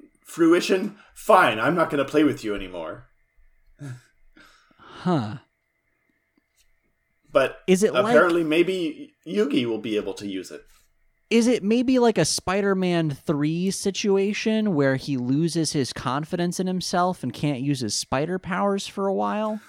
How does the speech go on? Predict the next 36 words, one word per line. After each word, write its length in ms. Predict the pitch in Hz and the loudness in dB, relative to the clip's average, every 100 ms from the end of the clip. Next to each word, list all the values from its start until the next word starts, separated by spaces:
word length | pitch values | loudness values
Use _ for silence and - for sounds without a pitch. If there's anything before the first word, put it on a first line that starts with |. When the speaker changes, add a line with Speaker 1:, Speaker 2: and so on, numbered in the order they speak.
| _ _ _ _ _ _ _ _ _ - - - - 196 | _ _ _ _ _ _ _ _ _ -20 -18 -18 -2 -2
Speaker 1:
It's 160 | 196 | -2
entirely 420 | 170 185 247 202 | 0 4 6 6
possible 560 | 175 175 170 - 131 131 | 4 4 2 2 -2 0
that 160 | 123 135 | 0 0
Ishizu 500 | 143 185 175 151 143 | -4 -4 -4 -2 0
no 140 | 143 | 2
longer 380 | 143 135 131 131 | 4 2 0 -4
trusts 340 | - 135 - | -2 -2 0
her 160 | 135 127 | -4 -4
future 360 | 135 123 123 | -6 -8 -8
powers. 580 | - 101 87 90 110 - _ _ _ _ _ _ _ _ _ - | -8 -6 -4 -8 -12 -18 _ _ _ _ _ _ _ _ _ 0
But 160 | 160 | 0
she, 100 | - | 2
Speaker 2:
Does 80 | 165 | 6
Speaker 1:
like, 140 | 160 170 | 6 4
Speaker 2:
she 60 | |
just 160 | 196 180 | 0 0
Speaker 1:
says 340 | - 196 185 | 4 6 6
that 160 | 196 - | 0 -2
she 160 | - 160 | -4 2
doesn't 600 | 160 165 165 147 - - _ _ _ _ - | 4 4 2 -2 -6 -14 _ _ _ _ -14
need 420 | 143 147 160 156 | -8 -2 2 2
her 160 | 123 120 | 0 -6
powers 420 | 123 101 101 107 | -2 -2 -2 -6
anymore 340 | 107 101 101 | -12 -8 -8
'cause 200 | 98 120 | -8 -10
she 120 | - 123 | -8 -2
learned 240 | 143 151 | 0 0
an 100 | 135 | -2
important 440 | 127 147 156 151 | -4 0 0 0
lesson 380 | 135 135 - 92 | 0 0 0 -6
about 360 | 90 104 101 - - | -6 -2 -2 -4 -12
the 260 | 110 - 107 | -18 -12 -12
future 540 | 104 107 - 80 80 | -10 -12 -10 -8 -8
or 160 | 92 87 - | -10 -12 -10
whatever. 480 | 90 82 69 123 | -10 -10 -14 -18